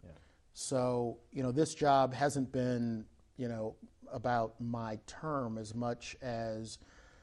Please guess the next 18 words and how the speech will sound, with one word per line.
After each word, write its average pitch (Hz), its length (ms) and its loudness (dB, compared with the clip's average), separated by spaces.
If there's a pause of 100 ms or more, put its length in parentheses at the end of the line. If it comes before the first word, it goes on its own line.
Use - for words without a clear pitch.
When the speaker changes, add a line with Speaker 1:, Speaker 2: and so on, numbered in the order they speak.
(580)
Speaker 2:
um, 120 380 2
I 131 100 0
committed 151 360 6
myself 131 400 0
to 139 80 -2
making 127 400 0
our 127 120 0
union 120 440 0 (500)
better 131 340 4
and 117 200 -6
stronger 117 960 0
for - 220 -2
that 117 240 0
next 120 300 -2
generation 110 520 -4
of 101 100 -12
players. - 580 -10 (120)
And, 113 220 -2